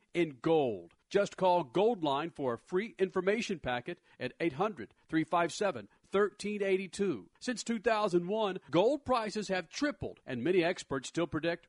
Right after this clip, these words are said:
record highs. With as little as one thousand dollars, you can acquire physical gold shipped right to you. Call Goldline now, and they'll send you a free information packet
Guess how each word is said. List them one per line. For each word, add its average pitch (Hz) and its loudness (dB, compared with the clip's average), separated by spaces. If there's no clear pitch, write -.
record 143 -2
highs. 107 -6
With 247 -6
as 208 -6
little 226 -2
as 147 -4
one 220 -2
thousand 202 -2
dollars, 165 0
you 160 -4
can 165 -2
acquire 151 0
physical 175 -4
gold 147 0
shipped - -4
right 160 0
to 147 -2
you. 127 -6
Call 170 4
Goldline 165 2
now, 151 0
and 151 -2
they'll 160 -2
send 180 0
you 165 0
a 147 0
free 202 -2
information 175 -2
packet 131 -6